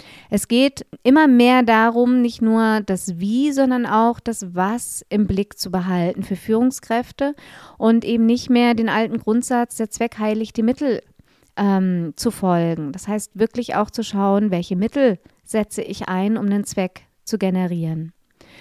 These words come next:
Dann ist es für Führungskräfte wirklich wichtig, die Potenziale zu sehen, äh, und Potenziale zu fördern, herauszuarbeiten und zu erweitern. Ein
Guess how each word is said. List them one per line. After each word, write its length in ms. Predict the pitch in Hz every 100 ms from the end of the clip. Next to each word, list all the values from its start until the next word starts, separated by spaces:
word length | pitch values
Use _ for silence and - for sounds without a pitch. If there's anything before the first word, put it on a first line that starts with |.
| - - - _ _
Dann 200 | 208 240
ist 120 | 269
es 100 | 240
für 120 | -
Führungskräfte 1080 | 226 254 262 240 - - 226 - 226 220 196
wirklich 320 | 233 226 -
wichtig, 480 | 214 226 - 220 -
die 100 | 214
Potenziale 800 | 208 226 214 - 220 214 262 277
zu 180 | - 202
sehen, 540 | 170 180 190 233 349 - - - -
äh, 240 | 208 208 214
und 280 | - 226 220
Potenziale 640 | - 220 214 208 196 214 233
zu 140 | 233
fördern, 600 | 214 208 196 233 240 226
herauszuarbeiten 1200 | 202 190 196 247 - 226 196 202 196 196 208 -
und 140 | 214 208
zu 80 | -
erweitern. 720 | 175 185 226 233 170 147 - _ _ _ _
Ein 260 | 208 220